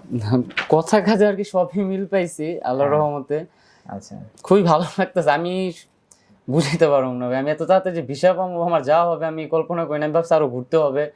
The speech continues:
Speaker 2: আচ্ছা,
Speaker 1: বা
Speaker 2: আচ্ছা।
Speaker 1: ছয় মাস সাত মাস পরে ভিসা পাবো, এমন হইতে পারে
Speaker 2: আচ্ছা।
Speaker 1: না, ফিনিশিং এ বলতে পারেন যে ভিসা হবে না,
Speaker 2: হবে
Speaker 1: এমনও
Speaker 2: না।
Speaker 1: ভাবছি।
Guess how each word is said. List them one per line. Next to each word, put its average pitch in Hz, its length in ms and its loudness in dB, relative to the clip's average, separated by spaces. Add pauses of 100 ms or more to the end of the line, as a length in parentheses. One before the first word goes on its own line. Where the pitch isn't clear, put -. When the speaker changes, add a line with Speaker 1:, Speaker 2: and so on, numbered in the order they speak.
Speaker 2:
আচ্ছা, 104 280 -8
Speaker 1:
বা 143 80 4
Speaker 2:
আচ্ছা। 143 100 -2
Speaker 1:
ছয় 165 160 4
মাস 165 180 -4
সাত 160 180 0
মাস 156 180 -6
পরে 170 240 0
ভিসা 135 260 -2
পাবো, 131 240 0
এমন 143 220 -8
হইতে 147 180 -4
পারে 156 140 2
Speaker 2:
আচ্ছা। 156 140 2
Speaker 1:
না, - 380 -6
ফিনিশিং 180 320 0
এ 175 60 0
বলতে 175 220 2
পারেন 165 200 0
যে 143 80 -4
ভিসা 135 240 0
হবে 139 240 2
না, 143 160 -8
Speaker 2:
হবে 143 100 -4
Speaker 1:
এমনও 147 180 -2
Speaker 2:
না। 147 120 -4
Speaker 1:
ভাবছি। 131 380 -2